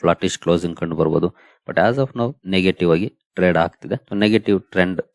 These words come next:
ನೋಡ್ಲಿಕ್ಕೆ ಸಿಗ್ತಾ ಇದೆ ನಮ್ಮ ಗಿಫ್ಟ್ ನಿಫ್ಟಿಯಿಂದ ಕೂಡ ಹಾಗೂ ಏಷ್ಯನ್ ಮಾರ್ಕೆಟ್ಸ್ ಇಂದ ಕೂಡ. ಹೋಪ್ ಇಟ್ಕೊಳ್ಳೋಣ ಒಳ್ಳೆ ಪರ್ಫಾರ್ಮೆನ್ಸ್ ಅಥವಾ at least ಫ್ಲಾಟಿಶ್ ಪರ್ಫಾರ್ಮೆನ್ಸ್ ಆದ್ರೂ ಬರುತ್ತೆ ಅಂತ, ಬರ್ಲಿ ಅಂತ. So ಬರ್ತಿರೋಂಥ ಸುದ್ದಿಗಳಲ್ಲಿ ಒಳ್ಳೆಕ್ಕಿಂತ ಬ್ಯಾಡ್ ನ್ಯೂಸ್‌ಗಳೇ ಜಾಸ್ತಿ ಇದ್ದಾವೆ.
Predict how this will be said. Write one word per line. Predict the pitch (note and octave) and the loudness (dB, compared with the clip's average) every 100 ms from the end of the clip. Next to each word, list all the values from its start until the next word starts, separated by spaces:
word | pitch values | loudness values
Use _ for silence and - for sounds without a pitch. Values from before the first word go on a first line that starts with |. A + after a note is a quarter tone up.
| - _ _ | -16 _ _
ನೋಡ್ಲಿಕ್ಕೆ | F#2+ F2+ D#2 - | -2 -2 -2 -4
ಸಿಗ್ತಾ | - F#2 - - | -6 -6 -4 -6
ಇದೆ | C#2+ - - _ _ _ | -4 -8 -12 _ _ _
ನಮ್ಮ | F2+ F#2 - - | -6 -4 -4 -6
ಗಿಫ್ಟ್ | F#2 - | -8 -4
ನಿಫ್ಟಿಯಿಂದ | F#2 - F#2+ F#2+ | -4 0 0 0
ಕೂಡ | - G#2 | 0 -2
ಹಾಗೂ | C#3 _ - E2+ A2 - _ - | -2 _ -12 -4 -4 -4 _ -2
ಏಷ್ಯನ್ | G2+ - G2 F#2+ | 0 2 0 0
ಮಾರ್ಕೆಟ್ಸ್ | E2 D#2 E2 - D2+ | -2 -2 -4 -6 -8
ಇಂದ | C#2 | -6
ಕೂಡ. | C#2 D2 - _ _ _ - | -4 -4 -4 _ _ _ 0
ಹೋಪ್ | F#2 G2+ - _ | 0 0 -6 _
ಇಟ್ಕೊಳ್ಳೋಣ | F2 - F#2+ F#2+ F#2+ - | -12 0 2 2 -2 -6
ಒಳ್ಳೆ | E2 F2 | -2 -2
ಪರ್ಫಾರ್ಮೆನ್ಸ್ | E2 - E2 E2+ E2+ - | -2 0 -2 -2 -6 -8
ಅಥವಾ | D2+ - | -6 -6
at | - | -2
least | E3 - | -4 -4
ಫ್ಲಾಟಿಶ್ | - A2+ - - | 2 2 2 -8
ಪರ್ಫಾರ್ಮೆನ್ಸ್ | - - E2+ E2 E2+ - | -8 -6 -4 -4 -6 -8
ಆದ್ರೂ | - E2+ - - | -6 -6 -8 -2
ಬರುತ್ತೆ | E2 D#2+ - | 2 2 0
ಅಂತ, | D#2+ D2+ | -4 -4
ಬರ್ಲಿ | A2 - G2+ E2+ D2 | -10 0 2 4 2
ಅಂತ. | B1 B1+ - | -2 -8 -16
So | _ - D#2+ | _ -6 0
ಬರ್ತಿರೋಂಥ | E2 - G2+ G2+ - | 2 2 2 2 2
ಸುದ್ದಿಗಳಲ್ಲಿ | G2+ F#2+ G2 G2 G2+ G2 | 0 2 4 6 6 6
ಒಳ್ಳೆಕ್ಕಿಂತ | F2 F2 F#2 F#2+ - F2+ | 6 6 4 2 -2 0
ಬ್ಯಾಡ್ | G2+ - - D#2 E2 | 0 0 0 0 2
ನ್ಯೂಸ್‌ಗಳೇ | F#2 - F2+ F2+ | 0 0 2 4
ಜಾಸ್ತಿ | F2 E2+ - | 4 0 0
ಇದ್ದಾವೆ. | E2+ E2 | 2 4